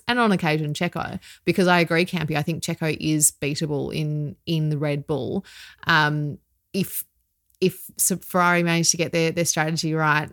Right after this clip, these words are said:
and if the car is, is reliable, you know? So I think it's pretty hard to judge Leclerc on, on this weekend. Um, and I think he will just be getting very worried for the season ahead and all the various other issues that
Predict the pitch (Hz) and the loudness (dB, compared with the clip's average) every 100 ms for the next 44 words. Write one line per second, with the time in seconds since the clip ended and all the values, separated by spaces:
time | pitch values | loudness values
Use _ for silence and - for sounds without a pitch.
0 | - 165 160 156 - 170 - 170 - 160 | -4 -2 0 -4 -4 -4 -2 -4 0 0
1 | 160 165 156 - - 165 175 165 165 240 | 0 0 0 0 -2 -4 -2 -2 -4 -4
2 | 180 - 175 - 165 160 214 214 - 180 | -4 -6 -6 -2 0 0 0 2 6 6
3 | 180 - - - - 208 277 277 311 254 | 4 0 -10 -8 2 6 6 4 2 4
4 | 196 180 170 151 160 156 160 - 156 156 | 2 2 0 -2 0 -2 -4 -2 0 0
5 | 151 156 156 151 - - 156 156 156 - | 0 -2 -2 -4 -8 -4 -2 0 0 0
6 | 156 147 156 151 151 - _ 175 160 156 | -2 -2 -2 0 -2 -6 _ 0 0 0
7 | 156 151 - 175 160 156 165 156 170 165 | -2 -4 -2 0 0 0 -2 -2 0 2
8 | 160 156 147 151 156 143 151 147 147 - | 2 2 0 -2 -4 -2 -2 -4 -6 -2
9 | 160 147 143 143 143 147 - 151 147 151 | 0 0 -2 -2 -2 -4 -6 -4 -4 -4
10 | 147 143 135 147 147 - 156 156 151 156 | -4 -6 -4 -2 -2 -2 -2 -2 0 -2
11 | 151 151 147 151 147 - - - 151 147 | -2 -2 -2 -4 -4 -4 -4 -2 -2 -2
12 | 156 131 | -4 -6